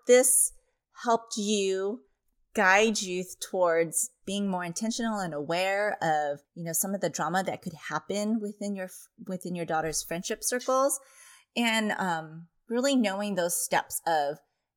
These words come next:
knowing your girl and when things change and th-, something's a little off, knowing timing and how much to really push in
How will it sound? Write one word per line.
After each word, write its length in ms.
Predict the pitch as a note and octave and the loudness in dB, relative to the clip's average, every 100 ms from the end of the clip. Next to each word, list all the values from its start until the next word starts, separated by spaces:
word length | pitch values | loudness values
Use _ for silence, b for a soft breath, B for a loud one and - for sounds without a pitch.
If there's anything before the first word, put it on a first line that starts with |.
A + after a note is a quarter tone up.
| _ | _
knowing 360 | A#3+ F3+ E3+ G3 | -4 -2 -2 -2
your 160 | A#3 | -2
girl 680 | A#3 F#3+ F3 E3+ E3+ F3 - - | 0 0 2 4 2 0 -4 -8
and 460 | E3 D3+ D3 C3+ - | -8 -8 -10 -14 -14
when 300 | - D#3+ E3+ | -12 -10 -8
things 320 | F3 F#3+ G3+ - | -6 -4 -4 -2
change 440 | - F3 D#3+ E3 | -2 -4 -4 -8
and 180 | D#3 D3+ | -10 -10
th-, 120 | D3+ | -8
something's 380 | - E3 D#3+ F3 | -6 -6 -8 -6
a 40 | |
little 200 | F#3 G3 - | -2 -2 0
off, 420 | C#3+ C3 - - _ _ _ _ _ | 0 0 -2 -12 _ _ _ _ _
knowing 540 | F#3 F#3 E3+ F3 F#3+ A3 | -4 0 -2 -2 -4 -4
timing 640 | - F3+ F3+ F3 E3 E3 | -4 -6 -6 -8 -10 -8
and 120 | D#3+ D#3+ - | -10 -10 -6
how 100 | E3 | -4
much 340 | E3 D#3+ - | -4 -4 -6
to 420 | - - E3 D#3+ D3 | -6 -4 -6 -6 -6
really 420 | E3 E3 E3+ E3 | -4 -4 -6 -8
push 320 | - E3+ - | -8 -8 -6
in 460 | D#3 D#3 D#3 F3+ | -6 -8 -8 -10